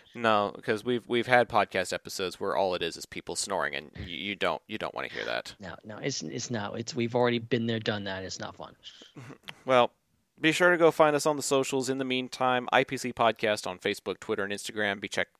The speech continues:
Speaker 1: uh, be checking out our Patreon and our Podbean. Uh, I P C podcast dot podbean dot com is where you can find a more extensive library of our episodes if you wanna go back and listen to stuff that we have talked about in the past.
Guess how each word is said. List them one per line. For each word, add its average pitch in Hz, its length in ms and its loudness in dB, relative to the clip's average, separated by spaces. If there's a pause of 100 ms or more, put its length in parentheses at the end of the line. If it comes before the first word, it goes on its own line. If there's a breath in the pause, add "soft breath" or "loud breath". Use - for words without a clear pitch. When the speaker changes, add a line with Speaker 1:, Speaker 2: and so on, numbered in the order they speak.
(160)
Speaker 1:
uh, 90 220 0
be 104 80 -10
checking 110 340 -4
out 107 140 0
our 92 80 2
Patreon 127 680 -2
and 101 100 -4
our 80 100 -2
Podbean. 113 720 0 (480 loud breath)
Uh, 87 220 0
I 123 120 4
P - 120 -8
C - 160 -4
podcast 117 560 2
dot 87 220 -4
podbean 104 600 -2
dot 85 280 -4
com 143 340 2
is 120 160 -6
where 113 80 -2
you 98 100 -6
can 98 140 -14
find 98 340 -4
a 92 40 -8
more 92 180 -8
extensive 104 460 -8
library 107 440 2
of 98 80 -2
our 92 160 -2
episodes 110 460 -2
if 92 100 -16
you 90 60 -12
wanna 87 140 -12
go 87 120 -8
back 98 240 4
and 90 160 -12
listen 98 280 -4
to 90 60 -8
stuff - 260 -4
that 107 80 -10
we 104 100 -8
have 85 100 -10
talked - 260 -6
about 98 180 0
in 85 80 -12
the 80 60 -18
past. 104 420 -2